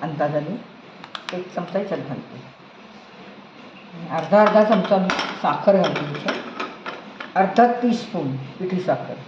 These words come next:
जास्त नाही, अर्धा टीस्पून पिठी साखर. आता हे दोन्हीचे गोळे करून घेते आणि मग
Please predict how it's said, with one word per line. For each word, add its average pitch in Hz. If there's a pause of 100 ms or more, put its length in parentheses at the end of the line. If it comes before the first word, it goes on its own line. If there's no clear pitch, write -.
(2250)
जास्त 160
नाही, - (1300)
अर्धा 160
टीस्पून 170 (480)
पिठी 135
साखर. 135 (840)
आता 185
हे 254
दोन्हीचे 208
गोळे 208
करून 214
घेते 185 (2000)
आणि 190
मग 233